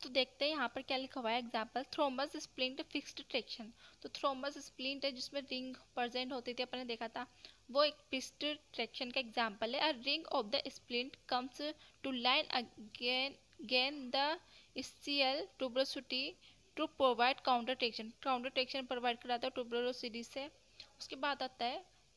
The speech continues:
ये वाला ट्रैक्शन, स्लाइडिंग ट्रैक्शन। Traction given by a pelvis fracture, pelvis fracture को traction प्रोवाइड कराते हैं। Weight of the body act as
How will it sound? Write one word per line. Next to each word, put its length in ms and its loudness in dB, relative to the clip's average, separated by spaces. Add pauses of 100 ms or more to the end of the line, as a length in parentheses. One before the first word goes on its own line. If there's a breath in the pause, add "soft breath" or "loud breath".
(440)
ये 100 -4
वाला 140 -2
ट्रैक्शन, 540 -6 (1080)
स्लाइडिंग 380 0
ट्रैक्शन। 440 -2 (120)
Traction 380 0 (240)
given 520 -2 (380 loud breath)
by 180 2
a 100 2 (160)
pelvis 480 0 (240)
fracture, 440 0 (200)
pelvis 420 -2
fracture 340 -4
को 100 -10
traction 480 -8
प्रोवाइड 360 -2
कराते 440 -4
हैं। 140 -4 (340 loud breath)
Weight 260 4
of 160 2
the 160 4
body 380 0 (180)
act 280 0 (120)
as 160 -2